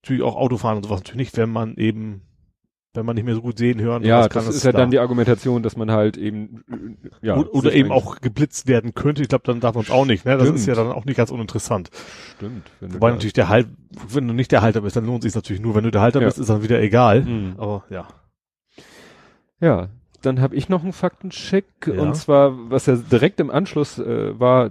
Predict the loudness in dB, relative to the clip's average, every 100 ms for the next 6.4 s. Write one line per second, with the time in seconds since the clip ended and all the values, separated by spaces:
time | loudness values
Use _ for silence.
0 | -4 -8 -2 0 0 -4 2 2 4 2
1 | 0 2 0 -2 -2 -2 0 -2 -2 -6
2 | -6 -8 -20 -6 -2 -2 0 -2 0 -4
3 | -2 0 2 2 -2 -6 -8 -12 -18 _
4 | _ 0 4 4 4 2 0 0 2 2
5 | 0 -4 -4 -4 -4 0 0 2 0 0
6 | -2 -4 -4